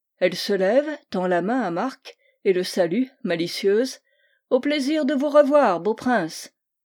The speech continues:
Lorsqu'il saisit la main tendue, il a l'impression de sentir une pince d'acier enserrer ses doigts. Il la relâche rapidement en se disant qu'il aurait sans doute dû sacrifier au rite du baise-main, mais elle s'est déjà éloignée.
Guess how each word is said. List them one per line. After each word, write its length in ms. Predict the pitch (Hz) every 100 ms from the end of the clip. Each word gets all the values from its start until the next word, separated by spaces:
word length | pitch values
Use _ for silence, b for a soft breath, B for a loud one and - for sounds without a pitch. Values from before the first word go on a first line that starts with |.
| _ _ _ _ _ _ _ _ _ -
Lorsqu'il 440 | 185 202 - 247
saisit 400 | - 269 262 302
la 140 | 226 160
main 220 | 170 220
tendue, 520 | - 175 160 240 262 b b b b
il 140 | 196
a 100 | 190
l'impression 680 | 196 262 262 214 202 - 254
de 120 | 190
sentir 640 | 180 196 185 - 185 160
une 160 | 180 175
pince 360 | - 196 202 156
d'acier 600 | 165 - - 170 160 b b b
enserrer 480 | 175 175 - 180 180
ses 240 | 180 180
doigts. 380 | 160 160 147 - _ _ _
Il 140 | 175
la 100 | 170
relâche 440 | 170 175 175 208 -
rapidement 680 | 170 - 175 180 196 233 _ -
en 80 | 190
se 140 | 233
disant 420 | 208 226 233 277
qu'il 200 | 269 226
aurait 200 | 214 247
sans 200 | 240 220
doute 220 | 208 214
dû 160 | 175 240
sacrifier 640 | - 160 - 185 - 247
au 100 | 180
rite 320 | 160 202 - 156
du 180 | 147
baise-main, 520 | 151 165 - 165 160 170 _ _ _
mais 100 | 185
elle 160 | 190 233
s'est 180 | - 247
déjà 380 | 214 214 208 185
éloignée. 580 | 185 220 226 147 -